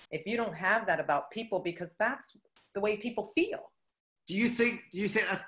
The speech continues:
Speaker 2: is that a learned skill, do you think, Jane?
Speaker 1: Oh, definitely. It's
Speaker 2: Yeah.
Speaker 1: all, it all comes through experience, just like anything else.
Speaker 2: Yeah, yeah.
Speaker 1: You have to experience things to,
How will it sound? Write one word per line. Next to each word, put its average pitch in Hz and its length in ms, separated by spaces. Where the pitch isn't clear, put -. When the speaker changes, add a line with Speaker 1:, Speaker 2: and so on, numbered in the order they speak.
Speaker 2:
is 175 100
that 190 180
a 185 40
learned 196 440
skill, 202 300
do 185 100
you 180 40
think, 185 220
Jane? 185 320
Speaker 1:
Oh, 156 420
definitely. 127 540
It's 175 200
Speaker 2:
Yeah. 175 80
Speaker 1:
all, 185 160
it 185 100
all 202 200
comes 208 300
through 175 160
experience, 160 720
just - 240
like 139 200
anything 123 400
else. - 380
Speaker 2:
Yeah, 120 280
yeah. 120 240
Speaker 1:
You 208 80
have 226 240
to 180 60
experience 170 680
things 131 400
to, 131 340